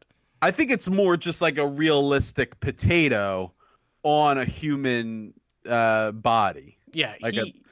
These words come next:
Speaker 1: like a large potato, like, i-, i-, G M O'd to be
Speaker 2: <laughs>
Speaker 1: a, an eight pound, um, thank you, Jerry Maguire, an eight pound potato, uh, on top of a, a, a human body.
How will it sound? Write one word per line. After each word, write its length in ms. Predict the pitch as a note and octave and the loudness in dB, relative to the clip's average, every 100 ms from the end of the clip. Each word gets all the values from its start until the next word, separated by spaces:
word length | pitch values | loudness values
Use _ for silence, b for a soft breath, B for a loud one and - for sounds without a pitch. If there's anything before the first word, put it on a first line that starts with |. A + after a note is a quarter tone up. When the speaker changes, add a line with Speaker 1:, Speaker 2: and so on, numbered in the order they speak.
| b - | b -8
Speaker 1:
like 100 | C3 | -6
a 60 | |
large 720 | B2 C#3 D#3 D#3+ D#3+ D3+ - - | -4 0 2 2 2 -2 -8 -10
potato, 920 | C3 - C3 A2+ G#2 G2+ G2 F#2+ - _ _ A2 G#2+ | -8 -2 0 0 -2 -4 -6 -8 -14 _ _ -20 -8
like, 300 | A#2+ A2+ F#2+ - A#2+ | -4 -2 -4 -14 -14
i-, 640 | B2+ C3 B2+ C3+ C3+ C3 C3 | -8 -8 -4 0 4 4 0
i-, 880 | C#3+ C3+ A#2+ A#2+ G2+ C#3 D3 C#3 | -6 -8 -12 -14 -16 -18 -12 -6
G 260 | C3 D#3+ E3 | 0 2 4
M 180 | C#3+ C3+ | 4 4
O'd 560 | B2+ A#2+ A2 G#2 G2 B B B B - | 4 4 4 2 -4 B B B B -4
to 120 | C3 | 0
be 440 | C3 B2+ B2 A#2+ - | 2 2 2 0 0
Speaker 2:
<laughs> 20 | |
Speaker 1:
a, 180 | B2+ B2 - | 0 0 -2
an 120 | C3+ - | -2 0
eight 320 | D3+ D3+ - | 0 0 -2
pound, 640 | F#3 C#3+ C#3 C3+ B2+ B2 - - - B B B B A#3 B B _ | 0 2 2 2 2 0 -4 -14 -16 B B B B -16 B B _
um, 440 | C3 B2+ B2+ A#2+ | 0 4 2 0
thank 240 | A#2+ D3 C#3 | 0 0 0
you, 60 | C3+ | 0
Jerry 180 | C3 | 0
Maguire, 380 | B2+ A#2+ B2 A#2+ | 0 0 0 2
an 180 | A#2+ B2 - | 0 -2 0
eight 260 | C#3 C#3 | 0 0
pound 600 | - C#3 C#3 C3+ B2+ A2+ | -4 -2 0 0 -2 -4
potato, 800 | C3 A#2+ B2 A2 G#2+ G#2+ G#2 G2 b b b b b | -8 -6 -4 -4 -4 -4 -6 -10 b b b b b
uh, 160 | A2+ A2+ - | -4 -2 2
on 240 | D3 C#3 | 2 2
top 340 | C3 C#3 B2+ B2+ | 2 0 0 -2
of 140 | A2 | -2
a, 480 | A2 A2 - A2+ - | -2 -2 -2 -4 -4
a, 100 | A#2+ | -6
a 40 | |
human 440 | A2 C3 B2 A#2 G2+ | -6 -4 -4 -4 -2
body. 500 | G2 F#2 D#2 E2 | 0 0 -4 -14